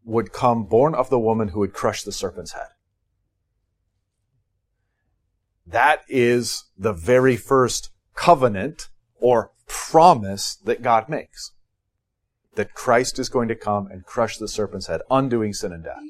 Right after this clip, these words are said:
Make sense? Okay, so then the argument would be, well, whenever God put the law in place through Moses, however many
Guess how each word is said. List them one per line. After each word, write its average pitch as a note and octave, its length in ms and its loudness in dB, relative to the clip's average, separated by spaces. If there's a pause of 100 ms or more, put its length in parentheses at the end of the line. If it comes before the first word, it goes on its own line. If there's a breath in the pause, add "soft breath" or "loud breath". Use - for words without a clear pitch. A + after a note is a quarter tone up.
Make A#2 140 -6
sense? G#3+ 340 0 (840 loud breath)
Okay, F3+ 300 6 (220 soft breath)
so E3+ 160 4
then F#3 160 8
the F3+ 100 8
argument D3 560 4
would C#3+ 160 2
be, C3 280 4 (200 soft breath)
well, E3+ 400 6
whenever F#3 840 8
God E3 480 8 (160)
put E3 260 2 (120)
the C3 260 4
law C3 380 8
in C#3 180 0
place C#3 420 0
through B2+ 280 0
Moses, A#2+ 480 2
however C3+ 380 6
many C3 440 0